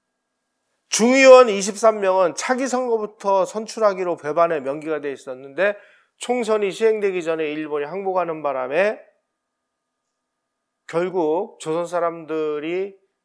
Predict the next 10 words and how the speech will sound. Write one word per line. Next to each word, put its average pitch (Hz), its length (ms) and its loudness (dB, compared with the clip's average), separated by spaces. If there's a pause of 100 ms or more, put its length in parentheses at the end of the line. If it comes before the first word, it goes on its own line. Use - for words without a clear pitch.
(120)
일본 160 540 -4
의회에 156 480 -4
진출하는 151 640 -10
것은, 180 420 -12 (960)
어, 64 180 -20 (420)
현실화되지 175 640 -8
못했죠. 107 840 -18 (800)
자, 123 160 -10
이렇게 175 300 0
돼서 165 680 0